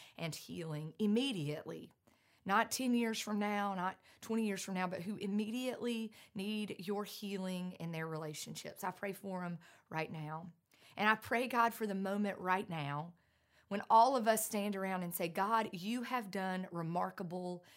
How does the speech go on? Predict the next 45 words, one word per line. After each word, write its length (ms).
things. 640
You 260
have 300
done 540
remarkable 540
things." 580
Let 140
us 100
be 160
open 460
to 100
what 140
it 100
is 240
you 80
have 320
to 80
say 240
to 240
us 320
this 180
morning. 460
Let 100
us 100
be 140
open 280
to 80
the 100
remarkable 500
things 320
you 80
want 180
to 80
do 200
in 180
us 320
and 140
through 320
us 260
and 120
in 180
our 240
relationships 840
and 120
through 380